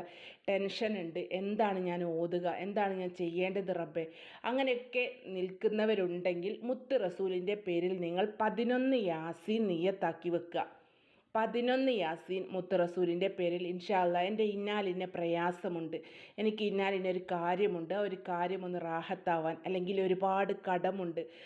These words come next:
ആ കടം വീട്ടാനുള്ള ഒരു വഴി അല്ലാ എന്തെങ്കിലും ഏതെങ്കിലും ഒരു തരത്തിൽ ഹലാലായിട്ടുള്ളൊരു മാർഗം എൻ്റെ മുന്നിൽ കാണിച്ചു തരാൻ, അങ്ങനെ തുടങ്ങിയ ഒരു കാര്യം നിങ്ങൾ നിയ്യത്താക്കി വെക്കുക.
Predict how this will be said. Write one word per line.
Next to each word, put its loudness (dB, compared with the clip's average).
ആ 0
കടം 2
വീട്ടാനുള്ള 0
ഒരു 0
വഴി 2
അല്ലാ -2
എന്തെങ്കിലും 2
ഏതെങ്കിലും 0
ഒരു 0
തരത്തിൽ -4
ഹലാലായിട്ടുള്ളൊരു 2
മാർഗം -4
എൻ്റെ -2
മുന്നിൽ -4
കാണിച്ചു 2
തരാൻ, 0
അങ്ങനെ 0
തുടങ്ങിയ 0
ഒരു 2
കാര്യം 2
നിങ്ങൾ 0
നിയ്യത്താക്കി 0
വെക്കുക. -6